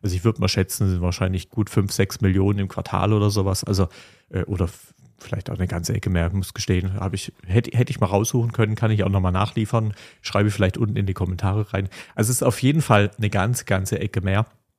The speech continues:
Und, ähm, ja, für mich ist da so ein bisschen eine Liebe entstanden. Also ich hab dann quasi das, äh, zweite iPhone,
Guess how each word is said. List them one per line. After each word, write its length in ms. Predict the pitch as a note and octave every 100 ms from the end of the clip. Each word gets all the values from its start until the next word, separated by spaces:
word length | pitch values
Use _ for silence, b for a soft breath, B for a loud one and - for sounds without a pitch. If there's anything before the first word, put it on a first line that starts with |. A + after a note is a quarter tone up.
| _ _ _ - -
Und, 320 | G#2+ G2+ G2+
ähm, 280 | G#2+ G2+ G2 -
ja, 120 | A2+
für 140 | -
mich 160 | B2 C3
ist 140 | -
da 100 | A#2
so 80 | A2+
ein 40 |
bisschen 300 | G#2+ A#2 A#2
eine 80 | G#2+
Liebe 240 | G2+ C3 C#3+
entstanden. 500 | C#3 A#2+ B2+ C3 B2
Also 220 | A2 G2+
ich 120 | G2
hab 180 | A2+ -
dann 160 | G2+
quasi 520 | G#2 F#2+ F#2+ G2+ G2 F#2
das, 300 | - F2+ -
äh, 220 | - F#2+
zweite 400 | - G2+ A#2 A#2+
iPhone, 420 | - - G#2 G#2